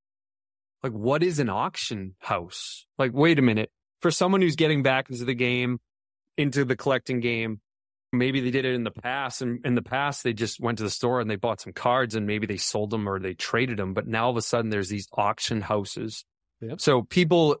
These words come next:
Speaker 1: our listeners might have heard about that. So can you just tell us, like, what an, what an auction house is, especially in the collectible market?
Speaker 2: Yeah, yeah, sure. Auction house might even be intimate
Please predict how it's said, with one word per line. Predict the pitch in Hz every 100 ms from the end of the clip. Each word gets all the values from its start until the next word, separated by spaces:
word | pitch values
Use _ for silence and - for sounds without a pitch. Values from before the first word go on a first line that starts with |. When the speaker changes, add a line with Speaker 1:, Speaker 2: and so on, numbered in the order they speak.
| -
Speaker 1:
our | 135
listeners | 139 151 - 151 123
might | 131 127
have | 120 117 - _
heard | - 156
about | 143 127 117
that. | 110 101 110 - _ _ _ _ _ _ _
So | - 185 156 135 _ _ _
can | - 190
you |
just | 190 220
tell | 196 202
us, | 170
like, | 143
what | 117 117 143
an, | 147 135 -
what | 120 135
an | 123
auction | 113 - 143
house | 123 127 -
is, | 123 123
especially | 110 127 117 127
in | 117
the | 110
collectible | - 113 110 - 123 123 123 117 -
market? | 117 113 - 135 - _ _ _ _ _ -
Speaker 2:
Yeah, | 147 269
yeah, | 254 240 277
sure. | - 143 202 123 - _
Auction | 160 170 175
house | 131 135 233 -
might | 131 117
even | 117 113
be | 120 117
intimate | 113 123 123